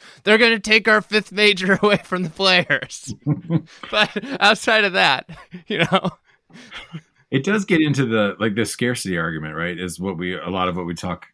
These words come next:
Speaker 2: all the time about, um, why golf kind of has a monotonous feel, right? 'Cause you never get the chance to miss it. Like, you never get a chance to sort of have a, a week where you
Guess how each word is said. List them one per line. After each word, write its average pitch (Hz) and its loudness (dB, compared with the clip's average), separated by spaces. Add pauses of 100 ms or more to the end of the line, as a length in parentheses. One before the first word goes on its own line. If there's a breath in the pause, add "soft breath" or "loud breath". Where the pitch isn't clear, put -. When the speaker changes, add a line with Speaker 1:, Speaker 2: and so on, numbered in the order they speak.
(240)
Speaker 2:
all 95 -6
the 90 -6
time 117 -4
about, 80 -6 (180)
um, 80 -10
why 92 -4
golf 85 -8
kind 92 -8
of 80 -8
has 85 -6
a 87 -8
monotonous 82 -8
feel, 147 -4
right? 90 -6
'Cause 92 -10
you 113 -2
never 135 2
get 113 -4
the 110 -2
chance 95 -4
to 90 -10
miss 95 -6
it. 73 -16
Like, 80 -12
you 95 -4
never 113 -2
get 110 -2
a 101 -4
chance 95 -4
to - -10
sort 92 -6
of 87 -4
have 90 -4
a, 82 -6 (580 loud breath)
a 104 -4
week 98 0
where 87 -2
you 87 -6